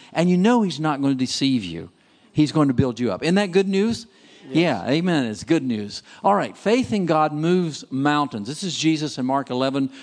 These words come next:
Speaker 1: twenty-two to twenty-four. So Jesus answered and said to them, "Have faith in God." I used to love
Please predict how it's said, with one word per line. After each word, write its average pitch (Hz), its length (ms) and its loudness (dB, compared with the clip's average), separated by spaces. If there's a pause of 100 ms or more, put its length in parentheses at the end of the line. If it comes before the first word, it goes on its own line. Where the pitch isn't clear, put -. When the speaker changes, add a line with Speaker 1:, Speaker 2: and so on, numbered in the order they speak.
(100)
Speaker 1:
twenty-two 160 400 -2
to 143 100 0
twenty-four. 131 460 -2
So 135 160 0
Jesus 196 500 -2
answered 147 380 -2
and 120 120 -2
said 123 280 -2
to 98 80 -6
them, 85 340 -12 (720)
"Have 175 340 -2
faith 226 460 0
in 156 120 -4
God." 120 240 -2
I 113 80 -2
used 190 280 -2
to 160 80 -4
love 151 300 0